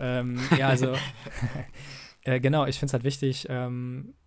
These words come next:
das, äh, versuche ich auch in diesen Artikeln, in die ich über ihn schreibe, wenn das mal der Fall ist, auch irgendwie so trans-, zu transportieren. Ähm, ich bin Fan im Sinne von, ich find ihn als Person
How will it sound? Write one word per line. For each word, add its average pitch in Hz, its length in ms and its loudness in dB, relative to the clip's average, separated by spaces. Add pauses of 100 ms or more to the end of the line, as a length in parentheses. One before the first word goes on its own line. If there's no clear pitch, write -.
das, - 340 -6
äh, 120 260 -8
versuche 127 240 -2
ich 131 60 -6
auch 117 80 -2
in 117 60 -4
diesen 117 280 -4
Artikeln, 135 520 -4
in 127 200 -8
die - 80 -8
ich 123 100 -8
über 127 140 -6
ihn 123 100 -6
schreibe, 123 380 -6
wenn 123 100 -8
das 123 220 -8
mal 127 100 -6
der 123 80 -8
Fall 127 160 -6
ist, 123 160 -8 (300)
auch 131 160 -4
irgendwie 123 200 -4
so 117 120 -6
trans-, 120 260 -4
zu 135 100 -8
transportieren. 131 560 -4 (300)
Ähm, 123 220 2
ich 120 100 -4
bin 127 140 4
Fan 143 480 2
im 131 160 -2
Sinne 127 200 -2
von, 123 320 -4
ich - 220 -8
find 131 240 -2
ihn 139 160 -2
als 123 120 -2
Person 123 340 -4